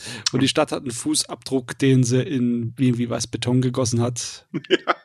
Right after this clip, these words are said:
Speaker 2: Also es ist schon faszinierend. Und mittlerweile wird er halt eben vom Tourismusverband der Region benutzt. Ähm, man hat jetzt auch gerade wieder eine, ähm,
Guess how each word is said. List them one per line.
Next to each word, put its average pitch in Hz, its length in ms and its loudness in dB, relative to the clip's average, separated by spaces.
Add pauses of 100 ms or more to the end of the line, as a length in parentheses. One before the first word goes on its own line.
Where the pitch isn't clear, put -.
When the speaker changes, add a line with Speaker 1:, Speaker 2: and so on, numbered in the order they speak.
(1600)
Speaker 2:
Also 139 180 6
es 139 100 -6
ist 160 140 4
schon 147 180 4
faszinierend. 127 420 4
Und 113 100 2
mittlerweile 135 560 4
wird 135 140 0
er 127 120 -2
halt 131 160 2
eben 127 220 0
vom 127 180 -2
Tourismusverband 143 720 2
der 143 60 -2
Region 143 400 0
benutzt. 147 440 -2 (760)
Ähm, 131 560 4
man 120 200 2
hat 139 120 0
jetzt 131 160 0
auch - 100 -8
gerade 120 320 2
wieder 123 260 6
eine, 113 560 4
ähm, 104 680 4